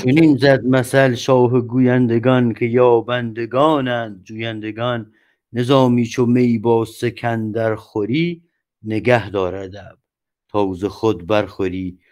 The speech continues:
چو همخوان خضری بر این طرف جوی، به هفتاد و هفت آب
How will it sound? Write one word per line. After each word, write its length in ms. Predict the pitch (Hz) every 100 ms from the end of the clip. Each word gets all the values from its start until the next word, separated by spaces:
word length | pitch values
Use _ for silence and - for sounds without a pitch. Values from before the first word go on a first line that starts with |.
| _ _
چو 160 | 113
همخوان 800 | 107 113 107 104 110 107 104 104
خضری 760 | 104 - 170 147 120 104 107 95
بر 120 | 101
این 220 | 101 101
طرف 360 | 98 101 92 104
جوی، 600 | 90 104 139 131 101 - _ _ _ -
به 80 | 95
هفتاد 680 | 101 98 - 101 98 90
و 40 | 90
هفت 400 | 101 92 _ -
آب 500 | 110 117 101 85